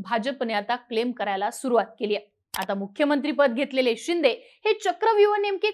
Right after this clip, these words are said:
कसे भेदतात ते पाहणं गरजेचं आहे, कारण ठाण्यासोबतच शिवसेनेच्या बालेकिल्ल्यातली शिंदेची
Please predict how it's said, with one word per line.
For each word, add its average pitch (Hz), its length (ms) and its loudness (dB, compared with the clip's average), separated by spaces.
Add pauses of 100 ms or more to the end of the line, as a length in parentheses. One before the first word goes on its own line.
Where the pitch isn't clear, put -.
(100)
कसे 339 280 0
भेदतात 277 440 4 (340)
ते 247 120 4
पाहणं 214 500 -6
गरजेचं 214 440 0
आहे, - 80 -8 (340)
कारण 190 260 -4
ठाण्यासोबतच 262 760 2 (220)
शिवसेनेच्या 277 760 0
बालेकिल्ल्यातली 247 840 -2
शिंदेची 226 560 -6